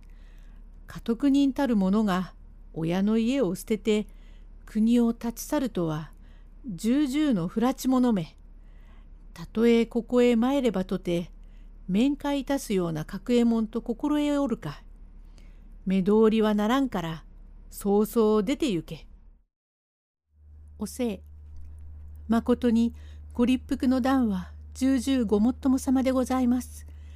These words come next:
助け、お前、心違いをしたろ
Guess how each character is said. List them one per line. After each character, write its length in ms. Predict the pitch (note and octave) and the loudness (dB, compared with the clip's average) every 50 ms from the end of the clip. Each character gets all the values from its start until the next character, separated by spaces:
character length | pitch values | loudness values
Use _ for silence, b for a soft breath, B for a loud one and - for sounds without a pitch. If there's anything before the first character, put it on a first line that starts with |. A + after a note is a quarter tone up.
| B B B B B B - - - - - | B B B B B B -18 -18 -18 -8 -6
助 500 | A#3 G#3 - - - - - A3+ B3+ C#4 | -6 -6 -6 -8 -10 -4 -2 -2 -2 -2
け、 40 | - - - - - - - - - - | -6 -12 -18 -18 -18 -18 -18 -18 -10 -4
お 100 | - G#3 | 0 0
前、 360 | G#3 G3+ G#3 G3+ G3 G3 G3 - - | 2 2 2 0 -2 -2 -4 -8 -6
心 340 | - A#3 - - C#4 C#4+ | -6 -4 -2 0 0 0
違 160 | D4 - - D#4+ D#4 D4+ C#4 | 0 0 0 2 2 4 4
い 40 | B3 | 2
を 80 | A3+ G#3+ | 0 0
し 100 | - - | -2 -4
た 120 | - A3+ | -4 -2
ろ 240 | G#3+ A3 G#3+ G3+ F#3+ | 0 0 -2 -2 -4